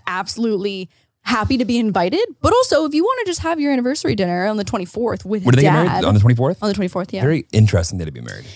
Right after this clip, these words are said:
Speaker 1: It, it's, it, they, it was probably the most convenient day. It, w-, it wasn't like a, "Oh, this, 'cause this is romantic." It was at a convenience because that's just
Speaker 2: Right.
Speaker 1: who my parents are.
Speaker 2: Yeah. Oh,
Speaker 1: Yeah.
Speaker 2: efficient.
Speaker 1: Yeah, efficient.
Speaker 2: Yeah.
Speaker 1: Efficient, convenient.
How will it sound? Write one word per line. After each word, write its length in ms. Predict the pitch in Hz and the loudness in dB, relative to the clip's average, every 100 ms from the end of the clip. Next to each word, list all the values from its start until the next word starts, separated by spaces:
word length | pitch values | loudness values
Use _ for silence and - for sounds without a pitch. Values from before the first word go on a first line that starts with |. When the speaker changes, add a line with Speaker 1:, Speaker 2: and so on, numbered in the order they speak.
| - _ | -20 _
Speaker 1:
It, 140 | 180 - - | -12 -10 -2
it's, 400 | 285 - - - - | 0 0 -2 -4 -10
it, 280 | 254 233 208 | -8 -6 0
they, 360 | 233 220 202 - _ - _ _ _ _ _ _ _ _ - | 0 0 -6 -14 _ -20 _ _ _ _ _ _ _ _ -6
it 180 | 294 285 | 0 2
was 200 | 311 285 | 2 0
probably 380 | 302 320 339 320 | 0 0 0 0
the 100 | 269 | 2
most 260 | 269 285 | 2 2
convenient 500 | 339 277 262 254 233 | 0 0 0 0 -2
day. 460 | 208 190 180 233 269 | 0 0 0 -2 -4
It, 100 | 254 | -2
w-, 260 | 240 233 254 | -2 -2 -2
it 100 | 254 | 0
wasn't 320 | 262 247 247 | 0 0 -2
like 200 | 220 214 | -2 -2
a, 180 | 202 180 - | -2 -2 0
"Oh, 200 | 226 208 | 0 0
this, 100 | 202 | 0
'cause 160 | 233 | -4
this 120 | 202 | -2
is 100 | 202 | -4
romantic." 460 | 190 185 160 185 - | -4 -4 -6 -8 -4
It 120 | 254 | 0
was 220 | 240 240 | 2 2
at 80 | 214 | 2
a 20 | 196 | 0
convenience 560 | 240 185 175 151 - | -4 -4 -4 -6 -8
because 300 | - 175 170 | -8 -4 -2
that's 240 | - - - | -2 -4 -4
just 300 | - - 80 | -4 -4 -2
Speaker 2:
Right. 220 | 67 - _ _ | -4 -6 _ _
Speaker 1:
who 120 | - 202 | -8 -4
my 120 | 160 | -2
parents 260 | 123 104 - | -4 -6 -8
are. 260 | 90 196 - | -8 -6 0
Speaker 2:
Yeah. 220 | - - - _ | 0 0 -10 _
Oh, 60 | - | -4
Speaker 1:
Yeah. 120 | - 185 - | -4 -6 0
Speaker 2:
efficient. 420 | 151 123 90 78 - _ _ - - | 4 4 2 -2 -16 _ _ -4 2
Speaker 1:
Yeah, 200 | 285 - | 4 4
efficient. 380 | 269 262 170 196 | 4 4 2 0
Speaker 2:
Yeah. 40 | |
Speaker 1:
Efficient, 560 | - 277 330 339 - - | 0 2 2 0 -2 -2
convenient. 760 | 285 233 226 254 277 294 285 | 0 2 4 4 4 2 0